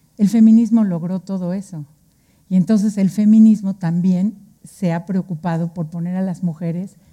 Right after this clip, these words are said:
como en el centro de sus estudios y de sus trabajos, pero es lo que permitió que las mujeres pudieran dar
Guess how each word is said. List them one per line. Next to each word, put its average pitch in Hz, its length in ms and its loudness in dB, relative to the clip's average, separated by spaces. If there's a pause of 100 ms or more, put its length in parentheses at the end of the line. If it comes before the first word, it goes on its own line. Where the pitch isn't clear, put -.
(260)
como 170 240 -2
en 170 100 0
el 165 120 0
centro 208 400 -2
de 170 80 -6
sus 156 180 -10
estudios 180 460 -8
y 180 40 -8
de 180 100 -8
sus 190 180 -8
trabajos, 208 520 -6 (360)
pero 190 240 2
es 196 160 0
lo 226 100 -2
que 208 80 -8
permitió 170 540 -4
que 202 80 -8
las 175 200 -6
mujeres 185 460 -4
pudieran 175 460 -6
dar 165 280 -6